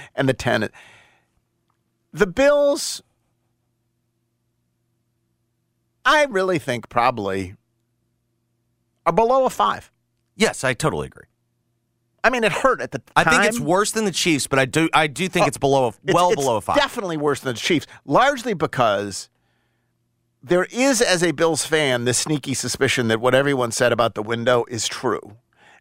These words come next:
Speaker 1: And then when you see Josh Allen playing this way, and we'll get to this more in a, in a bit, you wonder, like, "Oh, God, it's, it is over." Like, and,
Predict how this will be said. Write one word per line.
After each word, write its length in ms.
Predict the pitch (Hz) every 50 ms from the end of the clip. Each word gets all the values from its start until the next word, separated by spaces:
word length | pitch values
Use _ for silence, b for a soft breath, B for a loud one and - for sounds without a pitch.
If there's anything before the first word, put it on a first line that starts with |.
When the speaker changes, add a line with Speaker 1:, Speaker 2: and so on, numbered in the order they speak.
| b b
Speaker 1:
And 180 | - 143 139 131
then 260 | 127 151 170 185 185
when 200 | 175 175 175 175
you 120 | 165 160 156
see 260 | - - - 160 151
Josh 360 | 131 131 139 135 139 117 - - -
Allen 320 | 135 131 135 131 127 117
playing 400 | - - - 127 135 139 135 131
this 180 | 123 110 - -
way, 180 | 135 147 165
and 100 | 165 143
we'll 80 | 123 113
get 140 | 120 117 -
to 100 | 113 101
this 220 | 104 101 - -
more 220 | 104 101 104 101 95
in 80 | 95
a, 80 | 95 95
in 160 | 92 110 110 95
a 40 |
bit, 380 | 92 101 151 160 135 107 95 - b b b b b b b b b
you 140 | - 123 123
wonder, 300 | 113 120 123 123 117 113
like, 240 | 110 104 104 -
"Oh, 360 | - 104 101 87 82 71 - _ _
God, 320 | - 76 65 64 64 60 - _ -
it's, 240 | 123 123 - - - _ _ _ -
it 120 | 90 107
is 180 | 113 120 117 92
over." 360 | 87 73 80 - - 50 - _ -
Like, 360 | 120 120 110 104 98 - - B B B B B B -
and, 440 | 143 135 131 131 127 123 120 107